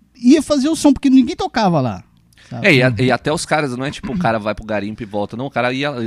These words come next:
Speaker 2: a galera, era uma cidade, basicamente, e nego ficava
Speaker 1: Isso,
Speaker 2: meses, a galera ficava
Speaker 1: isso.
Speaker 2: meses lá no
Speaker 1: Anos,
Speaker 2: garimpo, sabe? An-,
Speaker 1: cara,
Speaker 2: é,
Speaker 1: anos.
Speaker 2: anos. E não saía, cara, e, tipo, é muito desolado, né?
Speaker 1: É.
Speaker 2: Tinha lugar que era, né? Então, aí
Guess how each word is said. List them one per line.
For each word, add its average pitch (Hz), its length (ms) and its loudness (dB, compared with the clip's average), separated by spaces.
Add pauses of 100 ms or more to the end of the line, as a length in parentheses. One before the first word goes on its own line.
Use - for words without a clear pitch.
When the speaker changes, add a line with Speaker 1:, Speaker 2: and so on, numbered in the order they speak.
Speaker 2:
a 107 60 -10
galera, 107 280 -2
era 113 180 0
uma 139 140 -2
cidade, 127 500 -2
basicamente, 110 500 -6
e 143 40 -6
nego 127 220 -8
ficava 151 280 2
Speaker 1:
Isso, 120 100 -4
Speaker 2:
meses, 131 340 -2
a 101 40 -6
galera 104 260 -2
ficava 143 220 -6
Speaker 1:
isso. 147 80 -4
Speaker 2:
meses 131 640 -2
lá 101 140 -4
no 170 80 -2
Speaker 1:
Anos, 214 460 0
Speaker 2:
garimpo, 107 60 -10
sabe? 117 260 -10
An-, 160 40 -4
Speaker 1:
cara, 113 120 -4
Speaker 2:
é, 165 160 0 (180)
Speaker 1:
anos. 143 180 -4
Speaker 2:
anos. 143 280 -6 (300)
E 123 80 -12
não 147 100 -8
saía, 233 380 -8
cara, 95 300 -10
e, 95 320 -12
tipo, - 260 -18
é 98 60 -8
muito 127 240 -8
desolado, 131 540 -6
né? 123 100 -8
Speaker 1:
É. - 20 -8
Speaker 2:
Tinha 139 120 -8
lugar 113 280 -10
que - 100 -16
era, 135 120 -10 (560)
né? 110 240 -18
Então, 113 380 -10
aí 107 280 -8